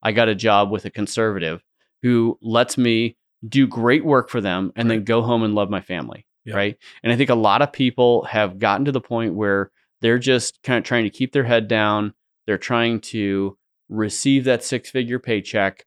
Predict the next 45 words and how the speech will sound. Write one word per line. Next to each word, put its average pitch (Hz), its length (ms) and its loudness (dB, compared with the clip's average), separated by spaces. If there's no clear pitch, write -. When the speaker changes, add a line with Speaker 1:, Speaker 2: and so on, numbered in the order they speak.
Speaker 2:
Yep. 98 220 -12
Speaker 1:
and 110 260 0
not 123 320 4
realizing 110 720 2
that 92 180 -4
they're 107 200 0
having 110 320 -2
the 95 80 -2
joy 110 480 -2
sapped 92 420 -4
out 95 160 -2
of 85 120 -10
work. 80 320 -6
And 95 160 -6
God 151 260 0
gave 127 240 2
us - 160 -6
work, 60 260 -6
right? 110 240 0
Speaker 2:
Yep. 113 100 -4
Speaker 1:
We, 131 180 0
the 120 120 -4
Dominion 123 420 2
mandate, 110 540 0
we 131 180 2
should 254 220 2
be 240 140 0
working. 117 380 0
We 110 80 0
should 131 160 -2
be 127 80 0
working 120 380 -2
really 113 220 -2
hard. 113 300 0
But 90 60 -6
when 107 160 -2
you're 104 100 -2
doing 123 420 0
this 135 200 -2
for 113 140 -10
someone 107 480 -4
who 120 100 -2
hates 113 280 0
your 131 140 0
worldview, 95 580 -2